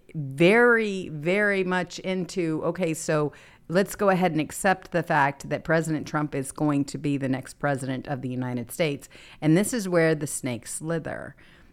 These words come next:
This is why you've got the Senate, you've got the House, you've got others. They're perfectly happy with giving the gavel away, just like they did in President Trump's first four years. Now they're starting to focus on twenty-eight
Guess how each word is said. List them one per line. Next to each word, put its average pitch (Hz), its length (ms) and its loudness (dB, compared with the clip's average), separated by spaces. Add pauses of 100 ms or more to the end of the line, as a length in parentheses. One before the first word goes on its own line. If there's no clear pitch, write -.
This 156 260 0
is 202 160 -4
why 139 300 0
you've 135 220 -2
got - 260 -6
the 139 60 -12
Senate, 135 500 -2
you've 147 220 -6
got 135 420 -2
the 147 80 -4 (160)
House, 135 340 0
you've 139 120 -4
got 135 240 -2
others. 147 500 -2 (540)
They're 262 280 8
perfectly 285 680 0
happy 247 480 -2
with 131 240 -6
giving 151 320 0
the 139 60 -2
gavel 139 440 -2
away, 135 420 -6 (1000)
just 175 240 -2
like 175 160 0
they 160 120 0
did 151 180 0
in 143 140 0
President 135 440 -6
Trump's 123 320 -6
first - 400 -8
four 156 280 -4
years. - 600 -12 (560)
Now 180 320 8
they're 180 140 4
starting 151 380 0
to 143 120 -8
focus 135 460 -4
on 131 260 -6
twenty-eight 123 1000 -8